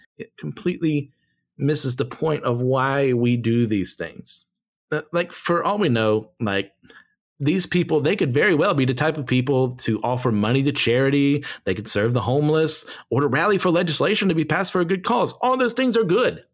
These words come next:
Yet God speaks out against these people and considers these people. He looks at them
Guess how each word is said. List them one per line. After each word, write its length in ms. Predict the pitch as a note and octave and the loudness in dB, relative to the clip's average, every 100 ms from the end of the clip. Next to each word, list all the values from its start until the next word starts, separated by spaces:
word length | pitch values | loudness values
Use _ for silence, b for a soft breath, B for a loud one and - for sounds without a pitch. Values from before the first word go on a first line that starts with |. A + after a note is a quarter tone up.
| _ _ | _ _
Yet 500 | A2+ C3+ G#3 G#3+ - | -4 0 0 -4 -6
God 340 | - D#3+ F3 F3 | 0 2 2 0
speaks 420 | - E3 D3 - | -2 -2 -2 -4
out 240 | - B2+ C#3+ | -2 -2 -2
against 460 | B2+ D3 - - | 0 -2 -2 -2
these 240 | D#3 B2+ - | 0 0 -2
people 560 | - A2 - F2 E2 _ _ _ - | -2 -4 -2 -4 -4 _ _ _ -2
and 260 | D3+ D#3+ | 0 0
considers 1000 | - D3 B2+ - - A3+ B2 C#2+ - - _ _ _ _ - | 0 0 0 -2 0 2 2 -2 -6 -10 _ _ _ _ -4
these 300 | A#2+ A2+ - | 0 0 -2
people. 480 | G#2 F2 E2 D#2 _ _ _ _ | -2 -2 -4 -10 _ _ _ _
He 140 | _ G2 | _ -2
looks 260 | C3+ F3 | 0 0
at 140 | D#3+ A#2+ | -2 0
them 320 | B2 A2+ A2 | 0 2 -2